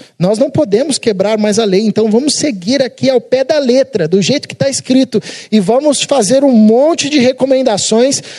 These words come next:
pra que a gente cumpra até mais do que a lei tá pedindo. Com isso que aconteceu, e é o contexto da época de Jesus,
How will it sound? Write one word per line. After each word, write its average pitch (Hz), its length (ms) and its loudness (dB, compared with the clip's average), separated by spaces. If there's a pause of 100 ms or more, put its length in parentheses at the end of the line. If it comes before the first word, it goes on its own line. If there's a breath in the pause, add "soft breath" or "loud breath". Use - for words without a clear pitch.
(160 loud breath)
pra 254 180 0
que 277 120 0
a 269 80 2
gente 285 440 -2 (280 loud breath)
cumpra 311 340 0
até 330 260 0
mais 302 320 0
do 349 120 0
que - 100 -2
a 302 80 2
lei 285 160 0
tá 294 140 -2
pedindo. 196 600 -2 (880)
Com 196 200 0
isso 226 240 -2
que 208 100 -4
aconteceu, 196 600 -2
e 170 100 2
é 170 80 2
o 185 80 0
contexto 160 480 -4
da 143 80 0
época 147 260 -4
de 135 140 -8
Jesus, 139 540 0